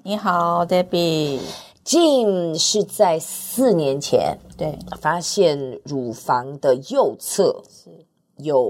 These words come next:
Speaker 2: 癌症，而且一检查就是三期了。
Speaker 1: 对。
Speaker 2: 然后当时，诶，再来跟大家介绍一下，因为一般朋友听不懂全餐是什么这样子。
Speaker 1: 嗯，嗯。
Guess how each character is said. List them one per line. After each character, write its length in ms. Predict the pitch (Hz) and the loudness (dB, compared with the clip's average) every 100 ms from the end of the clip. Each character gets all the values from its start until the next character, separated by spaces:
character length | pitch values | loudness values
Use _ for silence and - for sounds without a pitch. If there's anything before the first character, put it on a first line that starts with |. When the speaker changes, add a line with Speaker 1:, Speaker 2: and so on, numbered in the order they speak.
| - | 2
Speaker 2:
癌 180 | 127 135 | 0 0
症， 360 | - 156 151 - | 2 2 2 -2
而 100 | 143 | -6
且 360 | - 143 120 95 | -2 0 2 0
一 180 | 107 | -4
检 260 | - 131 - | -2 -2 -2
查 180 | - 107 | -4 -6
就 160 | - | -2
是 540 | 135 - 131 104 85 - | -2 0 0 0 -4 -8
三 320 | - 139 147 | -4 -2 -2
期 260 | - - - | -8 -12 -6
了。 280 | - - - | -8 -8 -4
Speaker 1:
对。 220 | 175 156 - - - - _ - | -4 -4 -12 -20 -20 -20 _ -2
Speaker 2:
然 160 | 139 | -2
后 160 | 139 - | 2 0
当 240 | - 208 | 0 -2
时， 440 | 240 - 143 139 139 - - _ - | -2 -2 0 0 -2 -12 -20 _ 2
诶， 560 | 165 160 156 156 165 - - | 4 6 6 6 2 -4 -8
再 120 | 311 | 0
来 100 | 220 | 2
跟 180 | 175 202 | 0 -2
大 120 | 208 | -2
家 60 | 196 | -4
介 240 | - 202 | -2 -2
绍 280 | 254 190 147 | 2 2 2
一 20 | |
下， 220 | - 175 | 2 0
因 60 | 170 | 4
为 140 | 202 202 | 2 2
一 80 | 214 | -4
般 360 | - 196 202 | 2 0 0
朋 220 | 202 139 | -6 -6
友 140 | 160 131 | -2 -2
听 260 | - 196 | -2 0
不 100 | 190 | 2
懂 240 | 202 123 123 | 2 0 -2
全 300 | - 131 139 | -10 -8 -6
餐 360 | 165 - 156 156 | -4 -2 0 -2
是 220 | 151 156 | -2 -2
什 160 | - - | -2 -4
么 220 | 104 - | -4 -2
这 100 | - | 0
样 80 | 110 - | 0 -2
子。 240 | - 67 - | -8 -8 -4
Speaker 1:
嗯， 300 | 185 156 - 180 | -2 -2 -4 -14
嗯。 320 | 160 175 | -20 -20